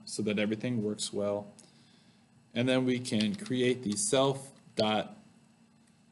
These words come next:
score image. And we'll set that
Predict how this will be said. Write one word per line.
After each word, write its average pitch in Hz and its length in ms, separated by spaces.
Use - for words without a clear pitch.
score 127 600
image. 120 540
And 120 160
we'll 113 100
set - 400
that 98 200